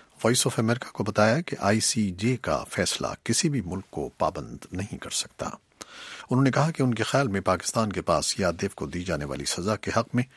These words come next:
ٹھوس مواد موجود ہیں، جس سے یہ اعتراض اٹھایا جا سکتا ہے کہ یادیو کے کیس پر کاروائی آئی سی جے کے دائرۂ اختیار میں نہیں آتی۔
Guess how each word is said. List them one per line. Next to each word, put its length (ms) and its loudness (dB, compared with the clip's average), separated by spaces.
ٹھوس 440 -2
مواد 260 -2
موجود 440 -10
ہیں، 100 -10
جس 120 2
سے 120 4
یہ 140 6
اعتراض 340 2
اٹھایا 300 0
جا 140 -4
سکتا 340 -2
ہے 220 -4
کہ 120 -6
یادیو 360 0
کے 60 -14
کیس 320 -6
پر 80 0
کاروائی 400 0
آئی 160 4
سی 280 2
جے 160 4
کے 180 -6
دائرۂ 280 -2
اختیار 420 -4
میں 100 -14
نہیں 320 -8
آتی۔ 240 -20